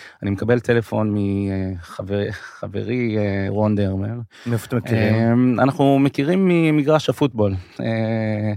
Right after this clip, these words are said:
Speaker 1: שנינו שיחקנו, אה, בליגת הפוטבול פה
Speaker 2: מה, של
Speaker 1: בארץ.
Speaker 2: קראפט שם, ליד בית החייל
Speaker 1: כן,
Speaker 2: בירושלים?
Speaker 1: בדיוק, בדיוק,
Speaker 2: אוקיי,
Speaker 1: כן.
Speaker 2: אוקיי.
Speaker 1: האמת זה ששנינו שיחקנו, אה, בנבחרת ישראל, ב-,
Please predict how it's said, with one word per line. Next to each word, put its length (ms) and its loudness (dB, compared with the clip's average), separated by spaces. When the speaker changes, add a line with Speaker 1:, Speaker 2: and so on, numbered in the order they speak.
Speaker 1:
שנינו 600 6
שיחקנו, 840 2
אה, 180 2
בליגת 340 2
הפוטבול 520 -2
פה 100 2
Speaker 2:
מה, 120 6
של 180 6
Speaker 1:
בארץ. 120 0
Speaker 2:
קראפט 280 4
שם, 200 2
ליד 160 4
בית 140 0
החייל 200 6
Speaker 1:
כן, 80 6
Speaker 2:
בירושלים? 640 4
Speaker 1:
בדיוק, 120 -8
בדיוק, 200 0
Speaker 2:
אוקיי, 180 0
Speaker 1:
כן. 260 2
Speaker 2:
אוקיי. 240 -8
Speaker 1:
האמת 200 6
זה 100 0
ששנינו 480 4
שיחקנו, 760 2
אה, 260 4
בנבחרת 500 0
ישראל, 520 2
ב-, 540 0